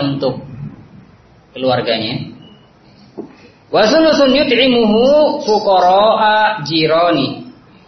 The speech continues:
dan sepertiganya disedekahkan ke orang-orang fakir yang merupakan tetangganya.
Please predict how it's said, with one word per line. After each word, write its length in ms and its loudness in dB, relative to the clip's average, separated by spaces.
dan 220 0
sepertiganya 840 -2
disedekahkan 840 -2
ke 100 2
orang-orang 560 -2
fakir 840 -4
yang 260 -4
merupakan 560 -4
tetangganya. 720 -8